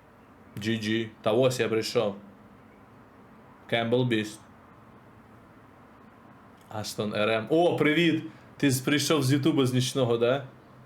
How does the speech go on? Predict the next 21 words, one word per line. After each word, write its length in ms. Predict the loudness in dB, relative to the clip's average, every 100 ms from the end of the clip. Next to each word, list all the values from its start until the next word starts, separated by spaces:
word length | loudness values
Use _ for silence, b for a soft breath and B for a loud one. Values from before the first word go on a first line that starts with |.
| -20 -20 -20 -8
Як 240 | -6 -4
вам 180 | -4 -4
в 40 | -2
Evo 340 | 0 -2 -4
K 60 | -4
R 60 |
seven 400 | -4 -4 -4 -2
і 20 |
Jay-Z? 480 | -4 -4 -4 -2 -4 -6 -12 -20 -20 -20 -20 -20 -20
Фігня, 540 | -6 -4 -2 0 0 0
Ром. 220 | -2 -6 -12 -20
Все 260 | -10 -4 -4
фігня. 460 | -4 -8 -8 -8 -10 -18 -20 -20 -20 -20 -20 -6
Демеш, 320 | 0 2 2
ти 100 | 2
хотів 260 | 2 0 0
Кембела 360 | 0 4 4 4
показати 440 | 2 2 2 2
чи 140 | -2
ще 200 | 0 0
когось? 380 | 2 0 0 -4